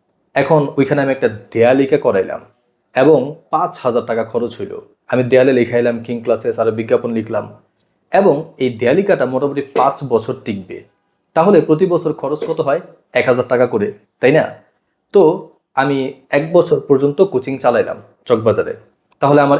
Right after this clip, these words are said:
এক বছরে খরচ হয়ে গেছে, পাঁচ বছর টিকতো পাঁচ হাজার, এক বছর খরচ হয়েছে এক হাজার টাকা খরচ,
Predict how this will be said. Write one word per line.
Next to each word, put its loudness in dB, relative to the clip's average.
এক -2
বছরে 0
খরচ -2
হয়ে 0
গেছে, -4
পাঁচ 4
বছর 2
টিকতো -2
পাঁচ 2
হাজার, 0
এক 0
বছর 2
খরচ 4
হয়েছে -4
এক 0
হাজার -2
টাকা -2
খরচ, -4